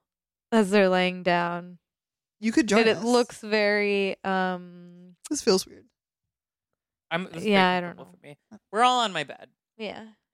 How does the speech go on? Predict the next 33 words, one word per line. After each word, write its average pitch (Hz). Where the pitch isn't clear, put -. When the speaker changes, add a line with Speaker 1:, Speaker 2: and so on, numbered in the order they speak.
Speaker 2:
It's -
true. -
We've, 185
we're 226
all 226
in 202
the 185
supine 226
position. 254
Speaker 3:
I 233
Speaker 2:
Um, 233
Speaker 3:
feel 254
like 233
I'm 214
more 190
prone. 160
Speaker 2:
Fair -
enough. 202
Why 214
on 202
this 196
night 170
do 208
we 180
recline? 226
Um, 214
so 233
<laughs> -
Speaker 3:
What -
the 349
fuck -
was 139
that? 127